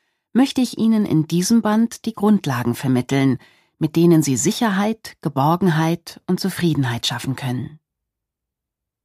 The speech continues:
Dazu gebe ich Ihnen sieben einfache Schritte an die Hand, die Ihnen helfen sollen,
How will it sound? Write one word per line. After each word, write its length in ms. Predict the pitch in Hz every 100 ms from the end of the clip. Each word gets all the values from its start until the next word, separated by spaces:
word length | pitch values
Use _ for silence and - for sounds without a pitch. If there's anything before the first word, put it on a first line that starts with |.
| _ -
Dazu 320 | 247 247 226
gebe 260 | 220 208
ich 160 | 180 -
Ihnen 300 | 180 170 156
sieben 340 | 139 233 226
einfache 480 | - 160 160 160 156
Schritte 320 | 143 160 156
an 160 | - 143
die 120 | 147
Hand, 440 | 135 131 120 - -
die 80 |
Ihnen 160 | - 143
helfen 400 | 139 165 185 185
sollen, 380 | 175 170 160